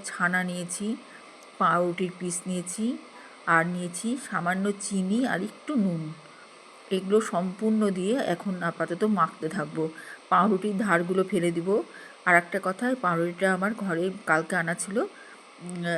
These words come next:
তো আমি বাটার লাগিয়েছিলাম, আহ, খাবো বলে। সেই পাউরুটিগুলো একটু এ-, বেশি ছিল বাটার লাগানো অবস্থায়, সেই পাউরুটিগুলোই নিয়ে নিয়েছি।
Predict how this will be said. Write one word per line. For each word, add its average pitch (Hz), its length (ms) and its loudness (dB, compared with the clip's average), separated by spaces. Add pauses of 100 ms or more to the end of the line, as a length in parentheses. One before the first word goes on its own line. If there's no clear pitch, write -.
(160)
তো 180 80 2
আমি 180 220 2
বাটার 180 360 4
লাগিয়েছিলাম, 185 540 0 (100)
আহ, 170 640 -4
খাবো 175 260 0
বলে। 165 240 0 (480)
সেই 185 100 -2
পাউরুটিগুলো 175 640 0 (120)
একটু 180 180 -6 (260)
এ-, 170 100 -4 (180)
বেশি 208 300 0 (100)
ছিল 196 300 0 (280)
বাটার 185 280 2
লাগানো 175 380 2
অবস্থায়, 165 440 -2 (480)
সেই 185 140 2
পাউরুটিগুলোই 180 600 2
নিয়ে 175 220 -2
নিয়েছি। 170 440 -2